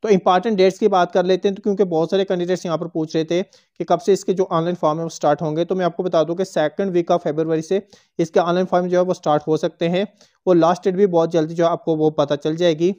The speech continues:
तो इस वेबसाइट का लिंक आपको डिस्क्रिप्शन में मिल जाएगा, यहाँ से फ्रेंड्स आप डिटेल चेक कर सकते हैं,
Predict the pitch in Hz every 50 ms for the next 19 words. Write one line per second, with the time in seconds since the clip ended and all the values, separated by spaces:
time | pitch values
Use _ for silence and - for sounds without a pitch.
0 | _ _ _ _ 202 214 208 190 - 196 180 - 214 208 208 220 196 185 196 214
1 | 208 196 185 202 196 190 175 156 - - 165 160 - 190 190 185 175 175 190 190
2 | 190 170 151 156 170 185 180 156 147 160 160 - 180 170 190 180 175 175 165 160
3 | 151 170 160 156 156 156 156 165 160 156 170 156 151 170 156 - - 165 175 208